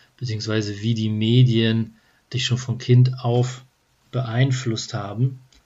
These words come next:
Und ja, lass mir doch da mal auf Social Media was da und lass uns doch mal drüber diskutieren. Das wäre doch mal spannend. Für mich interessiert das sehr, was da deine Meinung ist. Ansonsten,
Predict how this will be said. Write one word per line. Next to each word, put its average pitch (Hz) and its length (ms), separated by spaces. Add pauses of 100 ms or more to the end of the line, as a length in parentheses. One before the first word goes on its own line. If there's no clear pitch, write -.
(400)
Und 113 540
ja, 117 280
lass 127 240
mir 127 100
doch 120 180
da 120 260
mal 120 400 (260)
auf 123 100
Social 123 340
Media 117 360
was - 340 (680)
da 127 480 (260)
und 120 220
lass 113 140
uns 123 120
doch 113 120
mal 113 100
drüber 113 220
diskutieren. 117 480
Das 101 120
wäre 113 120
doch 107 80
mal 107 120
spannend. 113 680
Für - 120
mich 123 120
interessiert 123 340
das - 140
sehr, 110 280 (420)
was 107 180
da 113 120
deine 107 300
Meinung 101 380
ist. - 200 (960)
Ansonsten, 165 1040